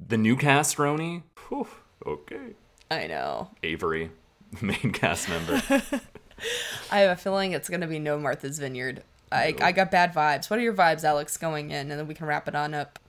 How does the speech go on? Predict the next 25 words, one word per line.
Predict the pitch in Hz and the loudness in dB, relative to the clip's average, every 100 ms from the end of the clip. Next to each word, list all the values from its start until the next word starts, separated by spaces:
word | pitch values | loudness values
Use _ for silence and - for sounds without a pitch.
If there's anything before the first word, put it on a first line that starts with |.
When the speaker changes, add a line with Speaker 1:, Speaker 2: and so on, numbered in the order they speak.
| - | -2
Speaker 1:
Going | 95 98 | 0 2
into | 95 | 2
Roni, | 87 78 82 90 87 | 2 2 0 0 -2
new, | 78 82 90 92 | -2 -2 0 0
Speaker 2:
Yeah, | - - | 0 0
Speaker 1:
new | 175 | 2
Speaker 2:
new | 226 208 | 4 6
Speaker 1:
cast. | 185 165 | 4 2
Speaker 2:
Roni. | 156 - _ _ - - | -4 -10 _ _ -8 0
Speaker 1:
I | 104 | 2
think | - 127 131 | 2 2 4
that | 135 | 6
the | 123 | 6
lesson | 92 92 98 123 107 | 6 4 4 2 2
that | 98 | 2
was | 92 78 | 0 -2
learned | 87 87 85 80 | 0 0 0 -4
from | 85 78 76 - - - | -4 -4 -4 -8 -12 -4
old | 90 92 | 0 2
Roni | 90 87 82 78 | 2 0 0 0
last | 78 78 - | 0 0 -2
season | 80 71 73 69 69 - | -4 -6 -8 -10 -12 -8
is | 90 80 85 | -6 -4 -2
not | 82 82 - | -2 -2 -2
to | 107 87 | -2 0